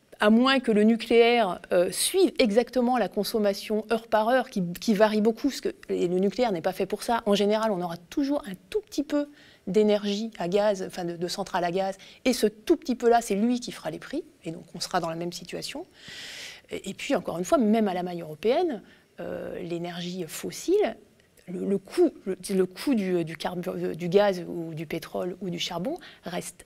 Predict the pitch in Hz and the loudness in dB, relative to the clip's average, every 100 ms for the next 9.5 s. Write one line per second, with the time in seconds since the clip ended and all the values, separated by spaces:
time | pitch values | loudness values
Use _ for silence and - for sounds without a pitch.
0 | _ - 277 269 - 190 254 - 180 156 | _ -2 0 0 2 2 2 -2 -8 2
1 | 247 180 - 262 214 190 254 262 202 185 | 2 2 -2 -6 -2 -2 0 0 -2 -2
2 | 180 180 180 214 262 277 254 - - - | -6 -6 -2 -2 -2 -4 -8 -10 -6 -2
3 | 208 220 226 240 214 180 202 180 185 226 | 0 4 6 8 6 4 4 4 6 6
4 | 247 208 180 - - 415 - - - 180 | 6 2 -2 -4 -4 -6 -6 -18 -10 -10
5 | - - 320 330 - - 294 311 247 254 | -8 -4 -2 -2 -4 -2 -2 0 -2 -4
6 | - 214 185 - - - - - - 190 | -6 -8 -10 -14 -14 -12 -12 -14 -4 -4
7 | - 339 466 - 180 175 _ - - _ | 0 2 2 0 -6 -6 _ -20 -20 _
8 | - 175 170 - 185 226 285 294 269 240 | -2 -2 -2 -2 4 6 6 4 2 2
9 | 233 233 233 240 | 0 2 2 2